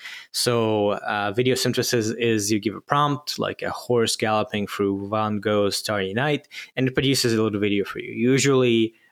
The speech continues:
a very short video of a few seconds. And this new model from nvidia is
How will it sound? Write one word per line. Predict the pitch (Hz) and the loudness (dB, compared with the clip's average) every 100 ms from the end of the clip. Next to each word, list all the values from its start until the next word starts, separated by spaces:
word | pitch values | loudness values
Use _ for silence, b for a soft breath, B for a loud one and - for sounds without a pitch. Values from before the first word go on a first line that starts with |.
| - | -4
a | |
very | 107 98 | -2 0
short | - 131 117 | 2 2 2
video | 113 110 104 | 2 2 2
of | 98 | 0
a | 92 | -2
few | - 104 | -2 -2
seconds. | - 98 92 110 110 - - B B B B B - | 0 -4 -4 -10 -10 -10 -12 B B B B B -4
And | 117 117 113 | 0 2 0
this | 101 127 127 131 | 2 0 2 2
new | 123 | 2
model | 120 117 117 104 | 2 2 0 0
from | 117 | 0
nvidia | 104 110 151 156 147 143 143 - | 0 2 2 4 4 2 0 0
is | 127 110 107 104 107 | 0 2 2 0 -4